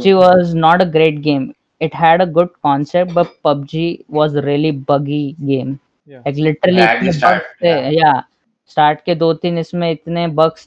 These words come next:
Speaker 1: थे कि मैं परेशान हो गया, literally। मैंने भी ट्राई किया था वो गेम, but, uh, वो, मतलब, बंदे ने गेम को लेके आया।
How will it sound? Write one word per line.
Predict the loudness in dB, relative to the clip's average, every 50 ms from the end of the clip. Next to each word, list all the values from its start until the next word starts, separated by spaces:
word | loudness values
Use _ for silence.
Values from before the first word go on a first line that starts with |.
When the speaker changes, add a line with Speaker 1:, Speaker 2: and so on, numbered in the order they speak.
| _ 0
Speaker 1:
थे | 2 4 4 2 0 -2
कि | -6 -12 _ _ -4 -4 -4 -4 -6 -12 -18 _ _ _
मैं | -2 0 0 2 2 0 -2
परेशान | -4 _ _ _ -2 0 0 0 2 2 2 2
हो | 2 0 0
गया, | 0 0 0
literally। | 0 -2 -4 -6 -6 -6 -4 -4 -2 -4 -6 -6 -6 _ 0
मैंने | 2 4 4 4
भी | 4 4 4 2 2 -2
ट्राई | 0 4 4 6 6 4
किया | 4 2 2 2
था | 4 2 2
वो | 2 2 0
गेम, | 0 -2 -2 -2 -4 -6 _ _ _ _ _ _ _ _ _ _ _ _ _ _ _ _ _ -6
but, | -4 -4 -4 -4 -6 _ _ -2
uh, | 0 0 0 -2 -2 -6 -10 -14 _ _ _ _ _ _ _ _ _ _ _ _ _ _ _ _ _ _ _ _ _ _ _ 4
वो, | 6 6 6 6 4
मतलब, | 4 2 0 4 2 2 2
बंदे | 2 -2 0 2 2 2 4 2 4
ने | 2 2
गेम | 0 0 0 0 0 0 2
को | 2 2
लेके | 2 4 2 0 2 2
आया। | 2 2 2 2 0 -2 -4 -8